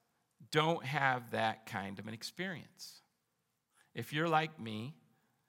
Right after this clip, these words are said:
you grew up in a church or you've attended a church where you thought you hired the pastor to do ministry, right? Or you hired some other people to do ministry, or there was a,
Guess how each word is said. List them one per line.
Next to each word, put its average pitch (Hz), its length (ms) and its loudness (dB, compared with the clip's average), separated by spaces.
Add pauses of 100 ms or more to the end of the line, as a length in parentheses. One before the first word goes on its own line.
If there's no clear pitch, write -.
(280)
you 117 140 -8
grew 127 240 0
up 135 180 2
in 127 120 -4
a 120 40 -6
church 120 480 -2
or 107 60 -10
you've 104 240 -8
attended 135 420 -4
a 117 60 -8
church 104 400 -10
where 113 140 -6
you 113 180 -6
thought 107 380 -2
you 104 160 -8
hired 107 500 -2 (400)
the 120 80 -8
pastor 101 760 -6 (100)
to - 80 -16
do 104 180 -10
ministry, 104 640 -8 (260)
right? 98 220 -8 (880)
Or 113 420 0
you 113 200 -6
hired 127 400 2
some 123 240 -10
other 117 180 -2
people 117 320 -12
to 113 120 -10
do 110 40 -8
ministry, 113 380 -6
or 123 100 -2
there 120 140 -2
was 117 180 -4
a, 120 140 -4